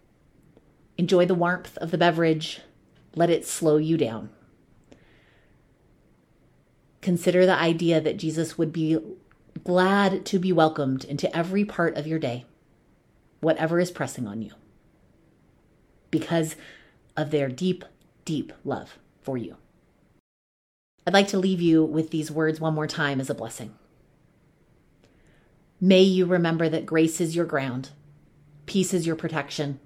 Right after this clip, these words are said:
nearness is your position, reconciled and unaccused is your status.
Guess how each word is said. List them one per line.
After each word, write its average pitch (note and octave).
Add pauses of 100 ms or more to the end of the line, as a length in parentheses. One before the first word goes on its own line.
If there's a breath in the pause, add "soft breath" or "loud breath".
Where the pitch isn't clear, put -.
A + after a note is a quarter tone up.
(800)
nearness G#3
is F3
your E3+
position, D3 (840)
reconciled E3+
and D3+
unaccused C#3+
is C3
your C3
status. -